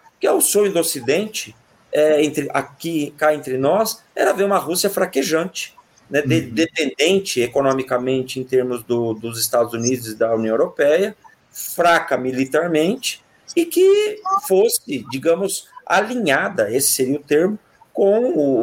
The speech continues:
Speaker 1: o, as políticas ocidentais. Acontece que a Rússia, né, não o é. Né, a volta da Rússia, nos an-, desde os anos dois mil, o governo do Vladimir Putin, com todas as críticas que possa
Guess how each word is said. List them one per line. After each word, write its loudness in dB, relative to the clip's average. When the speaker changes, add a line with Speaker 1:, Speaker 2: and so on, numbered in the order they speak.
Speaker 1:
o, 6
as 2
políticas -4
ocidentais. -2
Acontece 0
que -6
a 2
Rússia, 2
né, 0
não 2
o 2
é. -2
Né, -4
a 2
volta 0
da 2
Rússia, -2
nos -4
an-, 0
desde -2
os -8
anos 0
dois 0
mil, 0
o -2
governo 0
do -4
Vladimir 0
Putin, -4
com -6
todas 0
as -2
críticas -4
que -14
possa -2